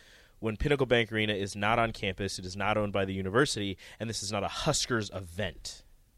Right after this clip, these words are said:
I know they're hosting it, but it is not a Nebraska event. So shouldn't it be up to the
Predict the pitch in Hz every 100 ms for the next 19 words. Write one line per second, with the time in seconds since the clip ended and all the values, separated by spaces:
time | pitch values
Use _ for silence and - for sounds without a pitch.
0 | - - 151 131 - - 190 220 - 110
1 | 90 82 - - - - - - 127 113
2 | 127 127 117 113 104 107 110 110 - 113
3 | 104 101 92 82 85 101 85 - - -
4 | - _ _ - 135 113 98 - - -
5 | 143 135 139 - 117 120 - 127 110